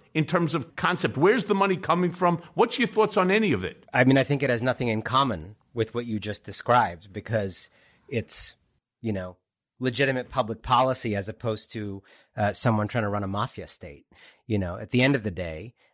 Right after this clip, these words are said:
Speaker 2: uh, your boss was never interested in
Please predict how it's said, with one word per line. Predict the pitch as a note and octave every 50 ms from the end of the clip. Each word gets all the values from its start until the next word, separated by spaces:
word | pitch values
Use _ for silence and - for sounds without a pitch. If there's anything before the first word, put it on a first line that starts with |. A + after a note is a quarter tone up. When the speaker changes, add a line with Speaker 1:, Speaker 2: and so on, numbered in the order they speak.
| _ -
Speaker 2:
uh, | G#2+ G2+ G2 F#2+ F#2 F2+ F2+ F2+ F2+ F2+ -
your | - - A#2+ G#2+ G#2+ G#2+ G2+
boss | F2+ F2+ D#2+ E2 G#2 B2 - - - - - _ -
was | G2+ F#2+ G2 F#2 F#2 F#2 E2+ - -
never | - G#2 A2 A2+ A2+ G#2 G#2+ G#2+
interested | G#2 G#2+ - - G2+ F2 - - F2+ F2 F#2+ G2 - _ -
in | G#2 G2 F#2+ F#2+ F#2 F#2 F#2 F#2+ F#2+ F2+ F#2